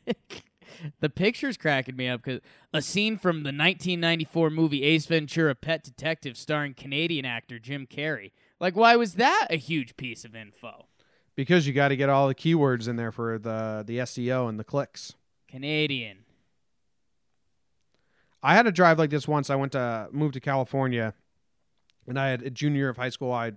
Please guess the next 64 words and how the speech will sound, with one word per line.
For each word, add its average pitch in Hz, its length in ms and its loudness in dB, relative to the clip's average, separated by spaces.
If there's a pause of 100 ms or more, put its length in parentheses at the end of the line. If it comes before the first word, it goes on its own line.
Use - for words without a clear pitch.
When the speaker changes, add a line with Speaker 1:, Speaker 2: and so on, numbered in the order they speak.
(720)
Speaker 2:
hockey 135 480 -4
rink 120 280 -6
was, 113 120 -10
like, 113 220 -10
twenty 127 320 -2
minutes 123 280 -4
away. 117 420 -4
Had 123 180 -4
to 127 40 -8
go 123 140 -2
on 120 160 -2
the 113 80 -8
highway. 113 420 -4
They 113 100 -6
call 110 220 -6
it 101 60 -8
a 101 40 -8
freeway 107 400 -8
over 101 160 -10
there. 104 260 -10 (1040)
And 143 320 -2
I 139 120 -2
came 156 260 -2
out 143 200 2
from 135 120 -4
my 127 120 -2
hockey 131 280 0
practice, 117 480 -6
and 113 160 -6
this 110 160 -8
group 156 200 0
of 120 100 -6
girls, 135 460 2
they 127 100 -4
were, 127 100 -2
like, 123 180 -4
in 120 80 -6
a 104 40 -10
prank 135 420 -6
war 143 180 0
with 139 180 -2
us, 139 220 -2
but 107 180 -8
we 110 140 -6
never 107 240 -8
pranked 110 320 -10
them. 113 320 -8 (340)
They 113 120 -8
were, 113 60 -4
Speaker 1:
Sure. 110 160 -4
Speaker 2:
like, 104 160 -10
flirting 123 560 -4
'cause 117 120 -8
we 110 60 -8
were 104 80 -8
friends, 110 380 -10
but 95 180 -10
it - 80 -16
was 104 140 -10
kind 104 200 -12
of 98 60 -10
annoying 107 460 -10
because 117 280 -12
they 110 540 -8